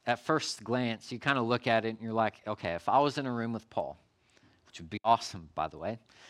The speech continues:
if I was in a room with Paul, and I told him, "Paul, you know, I, I'm just kinda anxious about what's happening at, at the church. I'm kinda anxious about what's happening in my family's life." And if Paul,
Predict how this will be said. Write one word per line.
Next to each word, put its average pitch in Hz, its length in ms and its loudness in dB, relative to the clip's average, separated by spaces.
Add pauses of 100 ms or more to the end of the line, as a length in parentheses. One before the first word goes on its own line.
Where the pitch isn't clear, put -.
(260)
if - 60 -6
I 127 140 12
was 156 220 8
in 147 80 2
a 143 60 0
room 131 240 0
with 131 140 -6
Paul, 90 320 -2 (1000)
and 110 100 0
I 135 100 10
told 143 280 8
him, 131 140 0
"Paul, 151 420 10
you 127 100 -4
know, 135 120 6
I, 135 300 10
I'm 143 120 0
just 156 180 0
kinda 160 200 8
anxious 139 500 2
about 135 280 10
what's 123 200 0
happening 127 600 4
at, 120 280 2
at 110 160 -2
the 117 80 -8
church. 104 360 -2
I'm 131 140 -2
kinda 156 200 6
anxious 131 460 -2
about 120 180 6
what's 123 180 -2
happening 117 460 2
in 113 140 -4
my 104 140 2
family's 110 460 -6
life." 98 380 0 (680)
And 123 100 -2
if 117 120 -2 (120)
Paul, 147 520 12